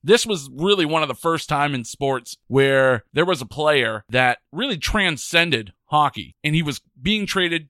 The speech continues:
to the team in Los Angeles, one of the largest United States sports markets. And really, the long-term repercussions of this trade are still being felt today because it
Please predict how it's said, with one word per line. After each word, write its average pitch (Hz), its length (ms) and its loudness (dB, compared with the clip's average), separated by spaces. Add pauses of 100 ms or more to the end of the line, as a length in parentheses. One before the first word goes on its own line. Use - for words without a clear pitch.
(100)
to 135 180 -2
the 117 200 -8
team 208 400 -2
in 131 120 -4
Los 120 260 -2
Angeles, 156 480 -6
one 131 120 -6
of 117 80 -6
the 113 80 -6
largest 143 500 -2
United 123 360 -4
States 113 320 -8
sports 160 420 -10
markets. 160 560 -6 (180)
And 151 200 -4
really, 170 280 2
the 123 360 -2
long-term 156 640 0
repercussions 131 920 -4
of 117 120 -6
this 120 160 -4
trade 123 500 -4 (320)
are 143 100 -2
still 208 260 4
being 147 260 6
felt 147 300 2
today 123 460 0 (380)
because 135 340 0
it - 100 -4